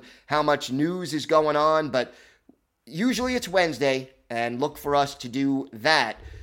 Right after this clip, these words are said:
uh, again next week as we keep tabs on all of the Bridgeport Islanders and what happens with them. And with four games between now and our next farm report, we'll have a lot to talk about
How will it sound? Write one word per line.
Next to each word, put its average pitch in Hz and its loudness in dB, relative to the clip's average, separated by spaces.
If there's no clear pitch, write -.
uh, 110 0
again 131 2
next 143 -4
week 135 -4
as 113 -6
we 113 -8
keep 139 -6
tabs 123 2
on 123 -2
all 123 0
of 117 -2
the 120 -8
Bridgeport 131 -4
Islanders 117 -4
and 113 -8
what 123 -4
happens 117 -2
with 113 -12
them. 139 4
And 117 -2
with 110 -8
four 185 0
games 147 0
between 127 -6
now 139 2
and 131 0
our 127 0
next 127 -4
farm 131 -2
report, 123 -4
we'll 135 0
have 131 4
a 123 0
lot 120 0
to - -18
talk 123 0
about 107 -6